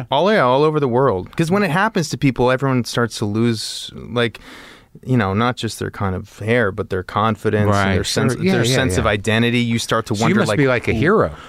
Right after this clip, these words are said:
Speaker 1: Well, I, I've, I feel like I've come out on the other side of it now, you
Speaker 2: Well,
Speaker 1: know?
Speaker 2: well,
Speaker 1: And
Speaker 2: I
Speaker 1: it
Speaker 2: think
Speaker 1: took me a minute to, to do that.
Speaker 2: Well, I, yeah, I can't, I can't imagine it because vanity is so much what, you know, so many of us are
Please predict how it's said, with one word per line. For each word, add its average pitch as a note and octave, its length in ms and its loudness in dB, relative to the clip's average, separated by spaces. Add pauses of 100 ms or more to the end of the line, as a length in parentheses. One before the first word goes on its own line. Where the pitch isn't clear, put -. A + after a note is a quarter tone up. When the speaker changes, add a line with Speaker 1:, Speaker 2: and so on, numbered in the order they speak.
(160)
Speaker 1:
Well, G#3+ 360 4
I, E3+ 200 0
I've, D3 400 0
I C#3 100 -2
feel E3+ 180 -2
like D#3+ 160 2
I've C3+ 140 -2
come B2 260 0
out A#2 200 2
on G#2 160 0
the G2+ 140 0
other F#2+ 200 -2
side F2 360 -4
of E2+ 100 -10
it - 180 -14
now, F2 320 -8 (200)
you - 120 -2
Speaker 2:
Well, G2 220 0
Speaker 1:
know? G2+ 60 -2 (100)
Speaker 2:
well, D3 80 0
Speaker 1:
And D#3 60 2
Speaker 2:
I - 20 2
Speaker 1:
it D3+ 80 -2
Speaker 2:
think F#3+ 140 2
Speaker 1:
took E3+ 100 -2
me C#3+ 80 2
a A#2+ 40 2
minute A2+ 420 2
to, F#2+ 200 0
to F#2 160 -8
do F#2+ 200 -6
that. - 240 -12 (440)
Speaker 2:
Well, F#3+ 120 2
I, F3+ 280 0 (320)
yeah, E3+ 240 2
I D3+ 80 2
can't, D#3 380 0
I C#3+ 120 0
can't C#3+ 260 -2
imagine C#3 400 0
it G2+ 100 -2
because G#2 320 -2
vanity A2+ 420 0
is G2+ 100 0
so A2 140 -2
much G#2+ 340 -2 (180)
what, F#2+ 280 0 (100)
you G2+ 200 -4
know, F#2+ 80 0
so - 160 -4
many G#2 260 2
of F#2 120 -2
us - 180 -4
are G2+ 260 0